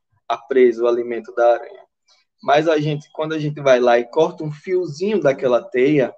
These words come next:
aquela estrutura, ela, ela cai. Ou então ela tenta se conformar de uma outra forma, mas demora,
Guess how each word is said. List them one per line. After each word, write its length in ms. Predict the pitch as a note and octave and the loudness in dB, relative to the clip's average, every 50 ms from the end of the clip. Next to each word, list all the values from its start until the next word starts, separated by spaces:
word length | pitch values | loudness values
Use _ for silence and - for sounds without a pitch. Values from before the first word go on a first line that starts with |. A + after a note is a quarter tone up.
| _ _ _ _ _ _ _ _ _ _ _ _ _ _ _ _ _ _ _ _ _ _ _ - | _ _ _ _ _ _ _ _ _ _ _ _ _ _ _ _ _ _ _ _ _ _ _ -14
aquela 320 | - - - D#3 D#3 F3 | -10 -4 0 2 2 2
estrutura, 840 | E3+ D#3+ - - F#3 E3 D#3+ D3+ - - C#3+ D3 D3+ D#3 D#3+ - - _ _ _ _ _ - | 2 0 -4 -8 -6 -6 -6 -6 -2 0 2 4 4 4 2 0 -2 _ _ _ _ _ 0
ela, 680 | D#3+ C#3+ C#3+ C#3+ C#3+ D3 D3 D3 C#3+ D3 D3+ D3 C#3+ - _ _ _ _ _ _ _ _ _ _ _ _ _ _ _ _ _ _ _ _ _ - | 2 4 4 4 4 4 4 4 4 4 2 0 -2 -8 _ _ _ _ _ _ _ _ _ _ _ _ _ _ _ _ _ _ _ _ _ 0
ela 200 | - C3+ C#3+ D#3 | 2 2 2 2
cai. 460 | D3 D3 - A#2+ A2+ A2+ A2+ A2 G#2+ - _ _ _ _ _ _ _ _ _ _ _ _ _ _ _ - | 0 0 0 0 0 0 -2 -6 -8 -16 _ _ _ _ _ _ _ _ _ _ _ _ _ _ _ -4
Ou 120 | C3 C3+ | -2 -2
então 240 | C#3 C3+ - D3 D3+ | -2 0 0 2 4
ela 280 | D3+ D3+ D3+ D3 D3+ - | 4 4 4 2 0 -2
tenta 300 | D#3+ D#3+ E3 D#3+ D#3 C#3+ | -2 -2 -2 -2 -4 -4
se 140 | D3 D3+ C#3 | -4 -6 -6
conformar 460 | C#3+ C#3+ C#3 C#3 C#3+ C3+ C3+ C3 C3 | -4 -4 -4 -2 -2 0 0 0 0
de 100 | C3+ C#3+ | 0 0
uma 100 | C#3 C3+ | 2 2
outra 320 | C3 C3 B2+ - C3+ C3 | 2 2 0 -2 -4 -2
forma, 260 | C3 - C3+ C3+ C#3+ | 0 0 0 0 0
mas 360 | C#3+ C#3 C#3 C#3+ D3 C#3+ - - | 0 2 2 2 2 0 -2 -4
demora, 680 | C#3+ D#3+ E3+ F3 D3 B2+ B2 B2 A#2+ A#2+ B2 C#3+ - | -2 -2 0 2 2 4 4 4 2 -2 -4 -8 -16